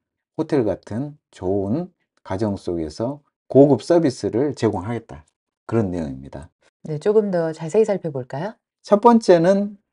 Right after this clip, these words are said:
Speaker 1: 중산층 실버타운 골드 빌리지죠.
Speaker 2: 네.
Speaker 1: 네, 중산층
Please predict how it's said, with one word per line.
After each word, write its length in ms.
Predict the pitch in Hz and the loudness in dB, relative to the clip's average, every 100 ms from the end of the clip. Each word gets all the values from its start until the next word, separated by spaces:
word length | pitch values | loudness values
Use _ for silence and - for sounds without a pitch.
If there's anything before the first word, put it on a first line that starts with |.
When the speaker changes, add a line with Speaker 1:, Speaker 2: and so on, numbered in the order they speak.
| _ | _
Speaker 1:
중산층 800 | - 147 147 170 160 - 151 156 | 0 0 4 4 2 0 0 0
실버타운 720 | 143 165 156 - 113 90 82 - | 4 4 4 2 -2 -4 -4 6
골드 320 | 170 160 117 | 8 8 4
빌리지죠. 840 | 104 101 90 73 - 73 113 143 _ | 4 2 0 -6 -10 -8 -8 -10 _
Speaker 2:
네. 500 | 156 143 127 120 120 | -10 -8 -8 -12 -12
Speaker 1:
네, 180 | 104 90 | -6 -6
중산층 1000 | - 123 127 151 147 - 131 123 120 - | 0 2 6 6 4 2 2 4 2 -4